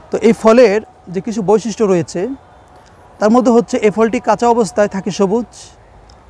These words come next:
আর এই ফলটি পাকা অবস্থায় এর রং হয়ে থাকে গাঢ় সোনালী রঙের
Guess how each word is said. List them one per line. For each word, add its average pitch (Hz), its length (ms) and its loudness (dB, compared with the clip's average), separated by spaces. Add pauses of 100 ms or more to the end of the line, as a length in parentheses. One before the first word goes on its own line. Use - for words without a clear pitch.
আর 180 340 2 (100)
এই 190 160 -4
ফলটি 214 460 -2 (420)
পাকা 185 240 2
অবস্থায় 233 600 2
এর 208 160 0
রং 208 200 0
হয়ে 208 180 0
থাকে 190 360 -4 (580)
গাঢ় 190 220 4
সোনালী 214 340 2
রঙের 214 360 0